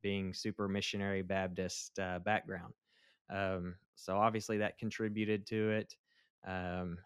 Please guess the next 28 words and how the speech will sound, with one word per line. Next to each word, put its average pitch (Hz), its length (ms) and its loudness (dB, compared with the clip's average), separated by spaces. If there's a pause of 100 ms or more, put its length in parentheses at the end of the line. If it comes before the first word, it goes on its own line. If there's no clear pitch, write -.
(180)
made 101 180 0
me 101 100 0
a 98 60 2
lot 101 200 0
more 98 160 -2
impulsive, 113 760 0 (340)
um, 87 440 -6 (120)
which - 220 -10
is, 90 380 -8 (160)
can 95 160 -2
be 95 120 0
very 92 280 2
dangerous, 98 680 -2 (160)
uh, 95 100 -10
in 95 140 -6
the 95 120 -2
L 98 100 0
G 95 100 -4
B 95 100 -4
T 98 200 -4
Q 95 220 -2
community. 95 560 -2 (600)
Um, 87 520 -6 (640)
it 95 220 -2
also 95 640 0
causes 98 400 0
things 98 400 -2
like, 92 260 -2